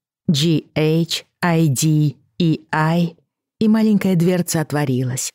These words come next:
выпуская наружу запахи вереска, гор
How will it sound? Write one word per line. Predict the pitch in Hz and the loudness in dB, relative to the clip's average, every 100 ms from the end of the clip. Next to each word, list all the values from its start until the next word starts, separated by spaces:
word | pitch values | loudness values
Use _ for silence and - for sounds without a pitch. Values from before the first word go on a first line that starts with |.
| _ _ | _ _
выпуская | 147 143 143 - 131 | -4 -2 -4 -2 0
наружу | 131 127 147 139 | 0 0 0 0
запахи | 127 135 - 127 127 | 0 -2 -4 -4 -2
вереска, | 117 131 151 156 - 147 - _ | 0 0 -2 -4 -6 -10 -12 _
гор | - 139 139 | -4 0 -2